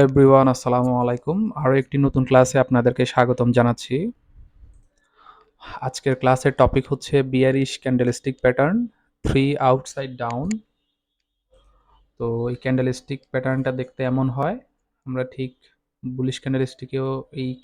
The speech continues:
এই ধরনের প্যাটার্ন পড়ছিলাম, এটা তার উল্টাটা, একটা গ্রিন ক্যান্ডেল হয় এবং ক্যান্ডেলটা এনগালফ করে ফেলে, একটা রেড ক্যান্ডেল, মানে এন-, এন-, এটা এতটুকু হচ্ছে এনগালফিং, bearish এনগালফিং, এটা আমরা পড়ছি। এরপর আরও একটা রেড ক্যান্ডেল যখন,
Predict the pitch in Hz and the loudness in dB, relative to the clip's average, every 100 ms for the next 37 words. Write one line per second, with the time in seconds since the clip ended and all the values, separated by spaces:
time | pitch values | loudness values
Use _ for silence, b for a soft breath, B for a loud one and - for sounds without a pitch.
0 | - 143 131 139 135 131 127 131 135 135 | -16 -8 -2 0 -2 -4 -4 -6 -6 -8
1 | 151 180 143 139 135 135 131 127 80 - | -6 -6 -6 -6 -4 -4 -4 -8 -8 -8
2 | 135 131 127 135 139 139 139 139 165 269 | -8 -2 -2 -2 -4 -2 -2 -4 -6 -8
3 | - _ _ _ _ - 131 139 131 127 | -10 _ _ _ _ -12 -6 -4 -2 -2
4 | 131 131 131 131 127 135 - 139 135 139 | -2 -4 -4 -4 -4 -4 -6 -6 -4 -4
5 | 139 208 254 _ _ _ _ _ _ - | -6 -6 -10 _ _ _ _ _ _ -10
6 | 131 127 127 - 135 135 175 127 127 127 | -4 -2 -2 -4 -4 -4 -4 -4 -2 -2
7 | 127 139 135 135 135 139 139 131 147 147 | -4 -4 -6 -6 -8 -8 -10 -8 -6 -8
8 | - - 147 143 139 131 - 151 147 147 | -8 -8 -6 -4 -2 -4 -4 -6 -4 -6
9 | - _ _ - 127 135 107 - 143 139 | -12 _ _ -14 -6 -4 -4 -6 -8 -6
10 | 135 147 143 139 139 - 139 - - 240 | -8 -8 -8 -6 -8 -6 -8 -8 -14 -16
11 | _ _ - 131 143 139 143 139 151 143 | _ _ -16 -10 -4 -2 -4 -4 -4 -4
12 | 135 - 147 147 147 147 139 - 147 147 | -4 -6 -6 -2 -2 -2 -4 -4 -6 -6